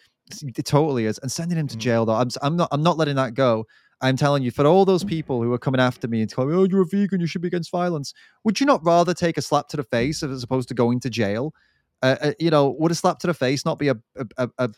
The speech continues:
Speaker 2: preferred punishment here as opposed to, like, some, and this is, I know this is not the same argument as the whole Will Smith thing, but my point is, is that there are times where I truly believe a slap to the face would be the better option.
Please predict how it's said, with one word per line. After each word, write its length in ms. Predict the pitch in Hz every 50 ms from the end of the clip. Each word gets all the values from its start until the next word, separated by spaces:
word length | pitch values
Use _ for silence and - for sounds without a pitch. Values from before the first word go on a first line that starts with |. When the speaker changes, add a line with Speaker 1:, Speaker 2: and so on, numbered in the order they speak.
| _ _
Speaker 2:
preferred 640 | - 127 - _ - 127 123 123 123 123 123 113 - _ _
punishment 540 | - - 123 117 123 - - 143 135 135 -
here 240 | 131 131 139 139 139
as 220 | 135 131 120 104
opposed 320 | 120 - 123 117 113 - -
to, 40 |
like, 160 | 117 110 117 120
some, 160 | - 120 113 _ - - - _ _
and 100 | 131 143 170
this 100 | 165 190
is, 180 | 165 139 147 -
I 80 | 123 127
know 160 | 131 131 131
this 100 | 117 117
is 80 | 113
not 100 | - 123 -
the 60 | 107
same 280 | - - 123 113 113 113
argument 420 | 110 110 110 101 113 107 107 104
as 220 | 104 101 98 95
the 100 | - 113
whole 300 | 98 98 101 101 98 95
Will 180 | - 110 104 95
Smith 220 | - - 110 104 _
thing, 140 | - 104 101
but 140 | 98 107 101
my 60 | 113 _
point 240 | - 165 160 151 -
is, 220 | 127 131 127 104
is 80 | 104 107
that 260 | - 117 104 104 110 _ _ _ _ _ _ _
there 160 | _ 131 127 123
are 240 | 123 123 123 113
times 420 | - - 127 123 120 113 110 104 -
where 300 | 123 120 110 101 101 113 _ _ _ _ _ _ _
I 180 | 110 131 131 104 _
truly 360 | - - - 160 180 190 190
believe 260 | 175 185 185 190 190
a 40 | 180
slap 200 | - - 175 165
to 80 | - 180
the 80 | 175 170
face 300 | 165 180 175 175 - -
would 80 | 165
be 80 | 165 170
the 80 | 170
better 240 | 151 165 165 170 170
option. 400 | 180 175 - - - 117 107 107